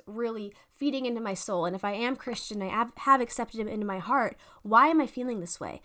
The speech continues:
Like, if I'm supposed to live in abundance and be a purpose-driven person because I believe in God, love him, I'm living for him, why do I feel aimless? Why don't I feel motivated?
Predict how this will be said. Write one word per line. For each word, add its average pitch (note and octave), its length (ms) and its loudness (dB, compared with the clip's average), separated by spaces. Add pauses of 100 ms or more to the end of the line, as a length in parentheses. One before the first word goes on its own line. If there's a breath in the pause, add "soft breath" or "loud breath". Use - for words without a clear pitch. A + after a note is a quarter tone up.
(140 loud breath)
Like, A3+ 140 -6
if A#3+ 100 -2
I'm A#3+ 80 -4
supposed D4 300 -2
to C4+ 80 -2
live B3+ 220 0
in C#4 60 0
abundance A3+ 460 -2
and G#3+ 160 -4
be G3+ 140 -4
a - 20 -6
purpose-driven A3+ 840 -6
person A3+ 440 -6
because G#3+ 420 -4
I G#3 100 -2
believe G3+ 360 -4
in G#3+ 80 -2
God, G3+ 280 2
love F#3+ 240 0
him, G3+ 140 -6
I'm F#3+ 100 -2
living F#3+ 240 -2
for A3+ 120 -8
him, A#3+ 240 -4 (240 loud breath)
why A#3+ 200 8
do F4+ 80 4
I E4+ 100 4
feel C#4 220 0
aimless? A3 480 -4 (220 loud breath)
Why G#3+ 200 0
don't D#4 140 4
I C#4+ 60 2
feel C4 260 -4
motivated? G#3+ 680 -4